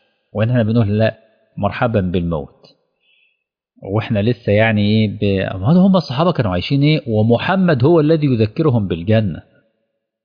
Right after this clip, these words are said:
"يا رسول الله، نكون عندك فتذكرنا الجنة والنار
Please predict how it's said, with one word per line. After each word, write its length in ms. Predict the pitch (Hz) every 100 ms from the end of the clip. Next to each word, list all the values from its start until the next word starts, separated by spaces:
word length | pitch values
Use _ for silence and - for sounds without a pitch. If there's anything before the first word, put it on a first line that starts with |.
| _ _ _ _ -
"يا 160 | 110
رسول 340 | 127 107 123 117
الله، 320 | 104 113 98
نكون 380 | - 120 107 92
عندك 380 | 104 98 98
فتذكرنا 720 | 95 95 98 92 - 123 113 101
الجنة 500 | 92 110 104 98 90
والنار 480 | 87 92 95 90